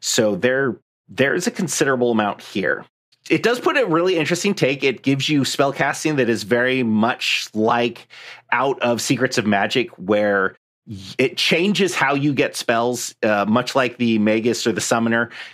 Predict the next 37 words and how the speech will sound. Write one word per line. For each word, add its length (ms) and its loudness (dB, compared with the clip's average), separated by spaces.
We 220 2
see 280 0
this 220 0
spell 240 0
progression 440 0
where 120 2
you 160 0
only 340 2
have 540 0
two 640 2
spell 400 -2
levels 400 0
at 200 0
any 240 2
given 320 0
time, 420 0
and 160 2
as 280 0
you 120 2
gain 600 0
a 240 2
higher 640 0
spell 280 0
level, 460 0
the, 400 -2
the 160 0
lowest 440 0
one 360 0
you 140 0
have 320 0
is 100 0
dropping 420 0
off 260 0
after 300 -4
you 160 0
have 260 -2
two. 340 -2